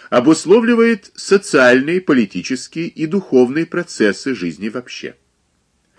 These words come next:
Не сознание людей определяет их бытие, а наоборот, их общественное бытие определяет их сознание.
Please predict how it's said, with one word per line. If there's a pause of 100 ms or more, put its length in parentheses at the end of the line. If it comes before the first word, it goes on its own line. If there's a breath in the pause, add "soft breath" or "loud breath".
(440 soft breath)
Не
сознание
людей (200)
определяет
их
бытие, (680 soft breath)
а
наоборот, (120)
их
общественное
бытие
определяет
их
сознание.